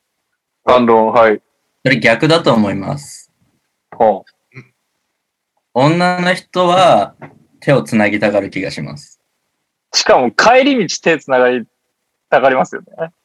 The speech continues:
Speaker 3: つなぎたがりますよね。
Speaker 2: 帰りの方が多分さらになのかもしんないね。なんか、つないでこようとするので、なんか結構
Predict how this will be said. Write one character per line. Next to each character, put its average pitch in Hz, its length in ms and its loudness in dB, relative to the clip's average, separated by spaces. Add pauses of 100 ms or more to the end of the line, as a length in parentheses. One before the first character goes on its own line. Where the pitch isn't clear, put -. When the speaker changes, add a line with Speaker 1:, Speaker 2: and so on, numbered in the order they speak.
(400)
Speaker 3:
つ 151 100 -8
な 156 100 4
ぎ 156 120 -2
た 156 100 2
が 147 80 2
り 147 60 2
ま 165 100 0
す - 60 -8
よ - 60 -10
ね。 - 80 -20
Speaker 2:
帰 - 80 -20
り 190 80 -10
の 175 40 -4
方 147 80 0
が 117 60 2
多 120 140 0
分 107 260 0
さ 113 120 -2
ら 107 120 4
に 98 100 -4
な 85 140 -6
の 85 100 -8
か 78 100 -8
も 85 120 -12
し - 120 -12
ん 82 80 -8
な 73 120 -6
い 76 40 -8
ね。 101 300 -6 (1600)
な 98 120 -4
ん 92 140 -8
か、 82 240 -4 (1600)
つ 113 100 -2
な 110 100 4
い 110 60 4
で 110 100 2
こ 113 120 2
よ 117 160 4
う - 40 -4
と - 80 -6
す - 160 -4
る 104 260 0 (640)
の 104 220 0
で、 131 260 2
な 104 140 0
ん 104 60 -4
か 147 80 -8
結 120 160 -6
構 95 280 -6